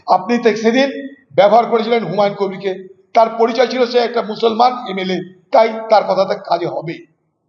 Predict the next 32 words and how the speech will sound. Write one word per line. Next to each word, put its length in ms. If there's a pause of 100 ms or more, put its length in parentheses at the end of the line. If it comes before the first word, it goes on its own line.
কাজও 280
হয়েছে। 440 (600)
কই 180
হুমায়ুন 320
কবিরকে 240
তারপরে, 440
তার 180
আগে, 300
তার 200
মাঝে 280 (360)
কখনো 300
কি 340 (160)
পার্টি 320
শোকজ 360
করেছিল? 460 (920)
আজ 280
কেন 180
শোকজ 340
করছে? 500 (1120)
হুমায়ুনের 340
অপরাধটা 380
কি 160
আছে? 140
আপনার 320
ইশারার 520
বাইরে 240
কিছু 240
হয়েছে? 460 (1400)
হুমায়ুন 300
কবির 200
যদি 100
হুমায়ুন 560